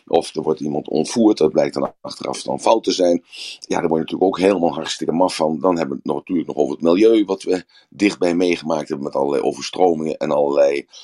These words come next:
dat onze zomer warmer wordt. Nou, dat merk je, kijk even naar buiten. Eh, ja, wie heeft daar nou gelijk in? Zal het, eh, het, het niveau van de, van de zeeën, zal het stijgen? Of, eh, is het, eh, ja,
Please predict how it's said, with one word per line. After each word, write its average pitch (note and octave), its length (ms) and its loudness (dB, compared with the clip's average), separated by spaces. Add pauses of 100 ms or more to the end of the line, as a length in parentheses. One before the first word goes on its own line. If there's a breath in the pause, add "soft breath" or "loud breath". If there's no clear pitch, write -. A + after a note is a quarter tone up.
(140 loud breath)
dat C#2 140 -14
onze D#2 240 -4
zomer G2 400 4
warmer E2+ 320 0
wordt. E2 240 2
Nou, D#2 260 -2
dat B1+ 200 -6
merk E2 280 -2
je, E2+ 160 -4
kijk C#2+ 220 -2
even C2 200 -6
naar C#2 100 -2
buiten. F2+ 380 -2 (960 loud breath)
Eh, F#2 240 2
ja, F#2+ 220 2
wie G2+ 160 4
heeft G2 140 4
daar F#2 100 4
nou E2+ 140 0
gelijk G2+ 340 2
in? G#2 140 -2
Zal D#2+ 160 -4
het, D2 160 -12
eh, D#2 100 -2 (500 loud breath)
het, - 160 -4
het E2 240 0
niveau F2 360 2
van D#2 100 -6
de, D2+ 280 -2
van D2+ 160 -8
de D2+ 60 -6
zeeën, D#2 320 0
zal D2+ 180 0
het C#2+ 80 -10
stijgen? E2+ 720 0
Of, - 300 -2
eh, D#2+ 160 2
is D2 200 -2
het, C2+ 200 -10
eh, D2 140 2 (460 loud breath)
ja, - 120 -4